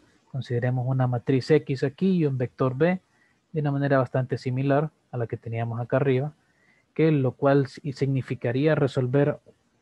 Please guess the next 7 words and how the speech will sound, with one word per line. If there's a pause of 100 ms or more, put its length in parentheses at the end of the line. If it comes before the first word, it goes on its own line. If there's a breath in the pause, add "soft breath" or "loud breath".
(120)
varios
sistemas
de
ecuaciones (1120 soft breath)
de
manera, (880)
eh,